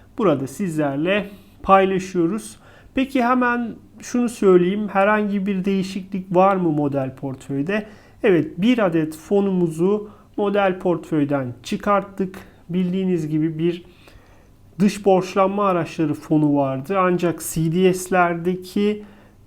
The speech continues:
düşüşle birlikte artık Eurobond tarafında şu an için bir beklentimiz kalmadığından dolayı orada şurada beşinci sırada gördüğünüz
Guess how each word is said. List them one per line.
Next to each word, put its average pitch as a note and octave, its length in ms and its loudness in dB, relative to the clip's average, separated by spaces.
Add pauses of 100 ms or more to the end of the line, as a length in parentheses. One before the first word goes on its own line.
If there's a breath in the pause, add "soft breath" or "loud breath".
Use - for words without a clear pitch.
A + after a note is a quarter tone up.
(120)
düşüşle F3 680 2
birlikte D3+ 520 2
artık F3 540 0
Eurobond F3+ 640 2
tarafında D3+ 680 0
şu C4 280 -4
an G3+ 160 0
için F3 440 -2
bir E3 240 -4
beklentimiz D#3+ 920 -2
kalmadığından C3+ 1000 -4
dolayı F3 580 4 (480 loud breath)
orada F3 680 6 (1700 loud breath)
şurada F3 380 0
beşinci F#3+ 420 2
sırada D3+ 380 -2
gördüğünüz D#3+ 920 2